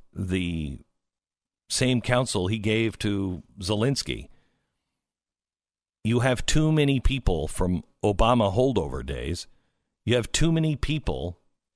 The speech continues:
that are the same advisors that got us into this mess. You gotta get rid of the Obama people. Somebody needs to go into the State Department and clean house.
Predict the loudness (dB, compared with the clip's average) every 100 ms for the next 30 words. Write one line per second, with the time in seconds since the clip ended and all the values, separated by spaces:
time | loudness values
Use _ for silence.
0 | _ 0 2 2 0 2 2 2 2 2
1 | 2 2 0 -4 -2 -4 -2 2 4 4
2 | 2 -2 -2 0 0 -2 -4 -6 -6 -6
3 | -8 -10 -12 -14 _ _ _ _ _ _
4 | _ _ _ _ _ _ _ _ -2 -2
5 | 2 4 4 4 0 2 4 4 2 0
6 | 0 0 2 2 2 0 0 -2 -2 -2
7 | 0 2 2 2 2 0 0 -4 -2 0
8 | 0 -2 -4 -4 -6 -4 -2 -2 -4 -6
9 | -8 -6 -6 -8 -16 _ _ 0 2 2
10 | 0 2 2 2 2 2 2 -2 -6 -8